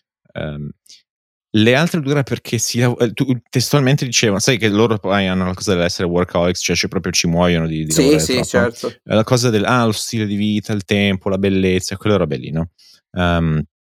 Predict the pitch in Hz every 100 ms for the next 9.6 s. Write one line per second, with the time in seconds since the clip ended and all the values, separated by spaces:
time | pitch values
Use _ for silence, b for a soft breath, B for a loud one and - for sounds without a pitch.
0 | _ _ _ _ - _ _ _ _ -
1 | 156 160 139 131 123 147 131 143 - 87
2 | 104 82 73 95 113 - 117 135 - 117
3 | 113 95 87 80 76 71 - _ _ _
4 | _ 90 87 - - 85 90 95 95 101
5 | 98 90 80 80 85 90 104 92 90 101
6 | 95 90 90 82 76 76 78 - 98 90
7 | 85 82 80 82 85 87 98 B B B
8 | _ _ _ 120 123 110 - 120 95 107
9 | 127 131 90 98 123